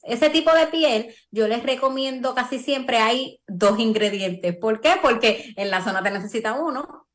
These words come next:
para co-, para controlar la grasa y en las mejillas otro. Ahí yo recomiendo ácido hialurónico con también puede ser salicílico. Y lo pueden utilizar solamente en la zona T salicílico, donde esté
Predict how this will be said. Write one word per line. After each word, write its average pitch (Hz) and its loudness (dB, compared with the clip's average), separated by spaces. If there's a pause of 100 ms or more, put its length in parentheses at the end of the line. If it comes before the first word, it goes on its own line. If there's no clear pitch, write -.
para 202 -2
co-, 208 -6
para 190 0
controlar 196 0
la 214 0
grasa 262 0
y 233 -4
en 196 -4
las 185 -4
mejillas 180 -4
otro. 165 -6 (420)
Ahí 220 4
yo 247 4
recomiendo 294 4
ácido 233 4
hialurónico 339 4
con 254 -4
también 233 -4
puede 240 -4
ser 262 -4
salicílico. 240 -6 (260)
Y 349 2
lo 330 4
pueden 320 4
utilizar 403 0
solamente 370 0
en 370 0
la 370 -2
zona 294 -4
T 294 -4
salicílico, 285 -6
donde 226 -12
esté 226 -10